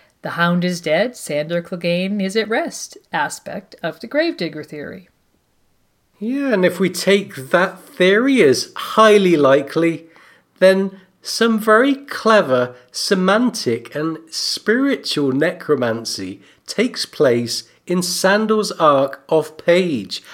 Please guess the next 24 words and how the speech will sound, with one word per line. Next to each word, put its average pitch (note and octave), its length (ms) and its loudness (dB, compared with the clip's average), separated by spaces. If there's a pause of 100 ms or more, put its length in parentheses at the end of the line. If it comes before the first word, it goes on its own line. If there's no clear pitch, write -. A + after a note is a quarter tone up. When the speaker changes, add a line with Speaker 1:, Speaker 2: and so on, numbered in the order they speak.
(160)
Speaker 2:
as G#3 180 0
a A#3+ 60 -2
result F3+ 640 2 (200)
of E3+ 80 -8
the G#3 220 -6
action F3 500 -2
of A#2 180 -10
this A#2 220 -4
chapter. - 640 -4 (920)
And G3+ 160 -2
that C4+ 240 -2
provides G3 600 2
us - 260 -2
with E3 180 0
an E3+ 240 -2
excellent A3 600 -2
segue C3+ 840 0 (240)
to - 140 -8
the F#3+ 100 -4
final A3 460 2
chapter F#3 720 -4
we're C#3+ 140 -2
going C#3+ 320 4
to - 160 -8